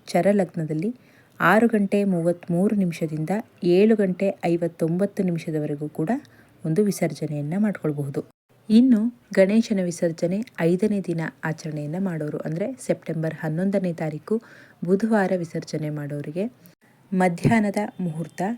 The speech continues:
ಚರಲಗ್ನ ಇದೆ, ಹಾಗೆ ಲಾಭವನ್ನ ಸೂಚಿಸುತ್ತೆ. ಮೂರು ಗಂಟೆ ಇಪ್ಪತ್ನಾಲ್ಕು ನಿಮಿಷದಿಂದ ಆರು ಗಂಟೆ ಮೂವತ್ತೊಂದು ನಿಮಿಷದವರೆಗೂ ಕೂಡ ಒಂದು ಮುಹೂರ್ತ ಇದೆ. ಸಂಜೆಯ ಮುಹೂರ್ತವನ್ನ ನೋಡಿದ್ರೆ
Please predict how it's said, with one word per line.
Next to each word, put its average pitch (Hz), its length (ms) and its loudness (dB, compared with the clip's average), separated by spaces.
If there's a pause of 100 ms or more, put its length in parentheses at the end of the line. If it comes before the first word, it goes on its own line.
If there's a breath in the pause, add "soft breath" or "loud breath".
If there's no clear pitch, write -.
(140)
ಚರಲಗ್ನ 185 600 2
ಇದೆ, 175 260 -4
ಹಾಗೆ 160 320 -4
ಲಾಭವನ್ನ 160 580 -2
ಸೂಚಿಸುತ್ತೆ. 160 680 -6 (520 loud breath)
ಮೂರು 226 280 6
ಗಂಟೆ 202 360 0
ಇಪ್ಪತ್ನಾಲ್ಕು 175 920 -2
ನಿಮಿಷದಿಂದ 160 520 -6 (360)
ಆರು 190 300 2
ಗಂಟೆ 196 380 -2
ಮೂವತ್ತೊಂದು 175 720 -2
ನಿಮಿಷದವರೆಗೂ 156 680 -6
ಕೂಡ 156 220 -6 (480 loud breath)
ಒಂದು 165 260 0
ಮುಹೂರ್ತ 151 420 -6
ಇದೆ. 151 560 -6 (260 soft breath)
ಸಂಜೆಯ 226 500 6
ಮುಹೂರ್ತವನ್ನ 175 640 -2
ನೋಡಿದ್ರೆ 156 500 -4